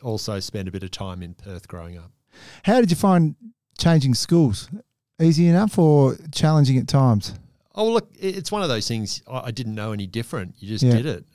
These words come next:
Speaker 1: Um,
Speaker 2: Yeah.
Speaker 1: and I think I went to about six or seven schools. Um, and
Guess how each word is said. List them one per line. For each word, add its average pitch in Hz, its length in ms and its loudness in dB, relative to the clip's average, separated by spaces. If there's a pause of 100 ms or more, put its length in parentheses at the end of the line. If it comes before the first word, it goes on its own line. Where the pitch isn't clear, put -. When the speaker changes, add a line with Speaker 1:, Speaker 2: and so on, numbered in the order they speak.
Speaker 1:
Um, 101 280 -10
Speaker 2:
Yeah. 117 180 2
Speaker 1:
and 104 100 -10
I 101 60 -8
think 104 240 -14
I - 20 -10
went 101 260 -12
to 101 140 -14
about 98 320 -16
six - 300 -10
or 104 40 -10
seven 98 380 -10
schools. 101 720 -10 (140)
Um, 107 540 -10
and 151 340 -8